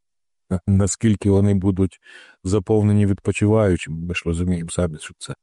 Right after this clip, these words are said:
нереальна ситуація. Звісно, що ці бази відпочинку, які пішли на співпрацю, вони сьогодні платять, сплачують податки Росії. Це зрозуміло, бо под-, інакше вони працювати не могли б.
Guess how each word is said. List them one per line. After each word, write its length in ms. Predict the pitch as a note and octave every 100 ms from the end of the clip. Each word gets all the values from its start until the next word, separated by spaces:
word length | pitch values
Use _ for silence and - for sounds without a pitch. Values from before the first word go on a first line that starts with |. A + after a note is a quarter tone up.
| -
нереальна 460 | F2 E2 D#2 D2
ситуація. 460 | D2+ - - _ - _ -
Звісно, 340 | B2+ C3+ B2
що 140 | - G#2+
ці 140 | A#2+
бази 300 | G#2+ A#2 G#2+
відпочинку, 300 | A#2 G#2 G2
які 240 | G#2 F#2+ F#2
пішли 300 | F#2+ - G#2
на 100 | G#2
співпрацю, 640 | - G#2+ - D#3 D3 G2+
вони 180 | G2+ G2
сьогодні 360 | G2+ G2+ F#2
платять, 380 | F2 G2+ F#2 -
сплачують 480 | - G2 F#2+ F2 E2+
податки 480 | - F2+ G#2+ G#2+ C#3
Росії. 540 | C3+ A#2+ C#3+ C#3 C#3 B2 _ _
Це 460 | - - F#2+ F#2 E2 C#2+
зрозуміло, 840 | F#2+ G2+ A2+ G#2 A2 A2+ A2+ G#2+
бо 560 | F#2 G2 G2+ G2 G2 F2+ -
под-, 200 | F#2+ -
інакше 460 | G#2 G#2+ G2 -
вони 240 | G2 G2 F#2+
працювати 600 | G2+ F#2+ G2+ G2 F#2 G2
не 160 | A2
могли 380 | A2+ A#2 A2+
б. 40 | C3